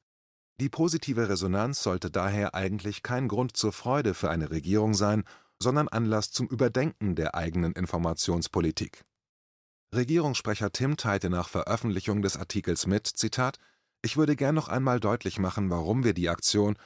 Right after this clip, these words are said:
trotz der von Ihnen vorgebrachten Gegenargumente für richtig halten. F F P zwei Masken dienen dem Schutz vor Tröpfchen und Aerosolen. Sie werden sogar im medizinischen Bereich eingesetzt.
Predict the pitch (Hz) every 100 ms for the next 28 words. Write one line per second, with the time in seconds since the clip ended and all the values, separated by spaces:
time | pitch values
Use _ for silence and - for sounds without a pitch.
0 | - - 147 - 127 120 101 135 127 -
1 | 139 113 92 92 104 87 113 123 98 80
2 | 78 80 80 82 92 - 101 117 - 95
3 | - 71 - - _ _ _ _ - 123
4 | 143 131 - 139 - 151 117 95 - 127
5 | 101 101 113 113 87 - 143 - 95 87
6 | - 131 - 104 95 - 120 - 113 95
7 | 90 104 98 120 113 69 - _ _ _
8 | 107 113 135 135 127 131 110 123 117 123
9 | - 151 101 - 80 76 78 82 98 92
10 | 90 71 71 - -